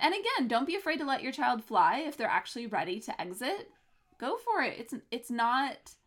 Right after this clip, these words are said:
horrible. <laughs> But if you know your child's not ready, and even if you're not really sure,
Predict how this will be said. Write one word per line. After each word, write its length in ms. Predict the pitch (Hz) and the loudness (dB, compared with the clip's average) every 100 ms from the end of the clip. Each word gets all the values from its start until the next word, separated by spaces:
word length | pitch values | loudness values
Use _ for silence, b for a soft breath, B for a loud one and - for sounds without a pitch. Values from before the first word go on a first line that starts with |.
| _ _ _ _ _ _ _ | _ _ _ _ _ _ _
horrible. 640 | - 220 202 196 247 330 466 - _ | -2 4 4 4 4 2 0 -8 _
<laughs> 60 | 320 - - - _ _ _ _ _ _ _ B B B B - | -4 -4 -10 -20 _ _ _ _ _ _ _ B B B B -8
But 100 | 269 | -2
if 100 | 277 | 0
you 140 | 277 | 2
know 140 | 285 233 | 4 2
your 180 | 233 254 | 2 0
child's 280 | 247 196 | 0 0
not 240 | 214 196 - | 0 0 2
ready, 320 | 220 214 226 - - _ | 2 2 -4 -8 -16 _
and 120 | 214 214 | -6 -4
even 240 | 220 247 | -4 -4
if 120 | 254 | -4
you're 100 | 233 | -4
not 220 | 220 190 | -2 -4
really 240 | 196 185 202 | -4 -8 -8
sure, 600 | - 143 143 175 127 | -8 -8 -6 -6 -6